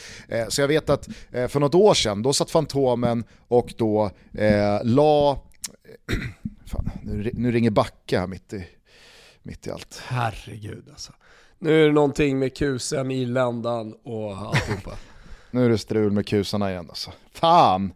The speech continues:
Speaker 2: Alltså, vi, det, det
Speaker 1: Eh,
Speaker 2: finns
Speaker 1: nej,
Speaker 2: ju,
Speaker 1: men,
Speaker 2: det
Speaker 1: eh,
Speaker 2: finns ju, det finns ju en berättelse där, Gusten. Det finns ju en story, men den kan vi ta sen. Det får bli en cliffhanger för långt framöver. Men, men du har ju gett dig in på en kuse igen. Och det har ju blivit strul
Speaker 1: <laughs>
Speaker 2: för andra gången.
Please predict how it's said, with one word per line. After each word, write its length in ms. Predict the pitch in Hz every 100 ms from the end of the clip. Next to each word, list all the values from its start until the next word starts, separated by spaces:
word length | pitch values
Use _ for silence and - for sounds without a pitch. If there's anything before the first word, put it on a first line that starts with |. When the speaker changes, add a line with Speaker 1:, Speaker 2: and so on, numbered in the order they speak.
| _ - - -
Speaker 2:
Alltså, 180 | 123 123
vi, 80 | 143
det, 60 | 160
det 400 | 170 175 170 170
Speaker 1:
Eh, 120 | 170
Speaker 2:
finns 240 | 202 190
Speaker 1:
nej, 100 | 202
Speaker 2:
ju, 60 | 208
Speaker 1:
men, 80 | 180
Speaker 2:
det 160 | 170 170
Speaker 1:
eh, 140 | 190
Speaker 2:
finns 200 | 214 202
ju, 60 | 220
det 160 | 185
finns 320 | - 214 226
ju 40 | 214
en 100 | 202
berättelse 520 | 202 233 - 185 175
där, 120 | 143
Gusten. 340 | 131 123 - 135
Det 100 | 147
finns 340 | 160 165 -
ju 220 | 165 156
en 180 | 151 156
story, 420 | - 185 165 123
men 120 | 127
den 100 | 143
kan 100 | 143 156
vi 40 |
ta 140 | 151
sen. 240 | 127 156 113
Det 80 | 123
får 100 | 147
bli 100 | 139
en 60 |
cliffhanger 600 | 131 165 151 - 139 117
för 100 | 117
långt 200 | 127 120
framöver. 460 | - 131 151 113 110
Men, 280 | 123 139 127
men 280 | 139 131 131 131 135
du 100 | 160
har 200 | 208 214
ju 60 |
gett 180 | 185 -
dig 100 | 147
in 120 | 120
på 120 | 110
en 80 | 117
kuse 320 | 113 113 -
igen. 240 | 110 95 - -
Och 140 | 127
det 100 | 135
har 340 | 127 151 139 135
ju 220 | 120 120
blivit 360 | 131 135 107 -
strul 380 | - 123 -
Speaker 1:
<laughs> 160 | 107 110
Speaker 2:
för 100 | 127
andra 320 | 123 120 139
gången. 280 | 120 101 101